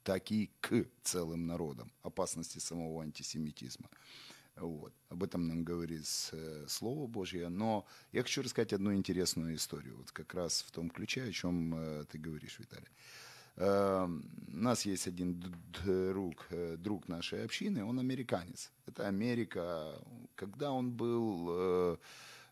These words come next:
э, преподавателем в колледже, э, своего времени, он знал о вот этих вот, э,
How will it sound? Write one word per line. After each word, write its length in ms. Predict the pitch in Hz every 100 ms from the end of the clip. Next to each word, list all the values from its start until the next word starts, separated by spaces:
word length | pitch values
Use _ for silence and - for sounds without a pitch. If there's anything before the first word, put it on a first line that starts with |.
| -
э, 840 | 90 95 95 92 92 90 87 85 -
преподавателем 760 | 107 - 101 107 104 101 101
в 80 | -
колледже, 640 | 131 143 127 80 80 - - _ _ _ _ _ -
э, 800 | 82 92 92 92 90 87 82 73 - - - - - - -
своего 540 | - 98 98 95 95
времени, 880 | 92 104 135 151 113 101 92 80 - - -
он 260 | 101 101 92
знал 880 | 85 92 104 120 127 123 123 113 -
о 100 | 98
вот 280 | 90 92 104
этих 380 | 95 87 - 92
вот, 520 | 98 107 107 - - -
э, 640 | 98 92 90 90 90 87